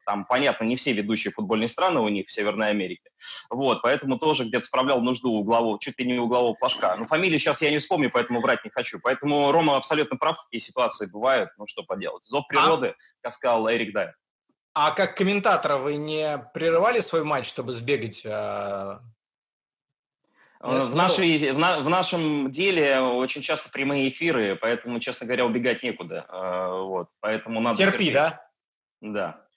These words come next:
Speaker 2: Ну, Эрик, у Эрика Дайера ещё десять человек осталось, а комментатор один, это правда. Ещё один матч, а,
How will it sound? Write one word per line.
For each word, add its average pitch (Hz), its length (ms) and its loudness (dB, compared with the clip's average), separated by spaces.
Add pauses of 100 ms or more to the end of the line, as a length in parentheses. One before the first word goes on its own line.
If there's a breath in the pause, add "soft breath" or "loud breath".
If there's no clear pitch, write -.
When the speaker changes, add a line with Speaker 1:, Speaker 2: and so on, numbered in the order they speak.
(160)
Speaker 2:
Ну, 247 160 4
Эрик, 247 340 4
у 202 100 6
Эрика 240 240 4
Дайера 226 260 4
ещё 208 220 2
десять 190 300 -4
человек 220 240 0
осталось, 143 420 0
а 143 40 -6
комментатор 175 500 -2
один, 165 280 0
это 127 140 -8
правда. 120 400 -2 (380 loud breath)
Ещё 214 320 4
один 196 200 2
матч, 247 340 2 (280)
а, 165 420 4